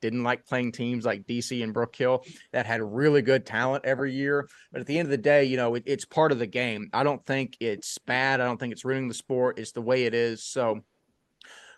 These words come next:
Cole, I, I'm, I'm curious to see your opinions, not because you're from D C, but it's just kind of the way it, it's the way it is now. There's transfers all the time. It seems, do you think to be competitive, there needs to be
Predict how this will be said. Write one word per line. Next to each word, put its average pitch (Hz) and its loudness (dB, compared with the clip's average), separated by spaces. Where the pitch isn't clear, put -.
Cole, 190 10
I, 156 6
I'm, 156 2
I'm 147 2
curious 180 2
to 151 -10
see - -6
your 135 0
opinions, 127 -4
not 151 2
because 135 -2
you're 120 -6
from 131 -2
D 123 -4
C, 120 -4
but 131 0
it's 139 -2
just 202 4
kind 190 2
of 156 2
the 143 4
way 131 2
it, 147 -8
it's - -4
the 165 -2
way 208 6
it 156 4
is 135 2
now. 104 -2
There's 131 0
transfers 175 0
all 143 4
the 123 0
time. 131 -4
It 120 -8
seems, 190 -2
do 135 -4
you 208 -2
think 170 -4
to 147 0
be 139 0
competitive, 120 2
there 127 0
needs 151 -4
to 143 -8
be 135 0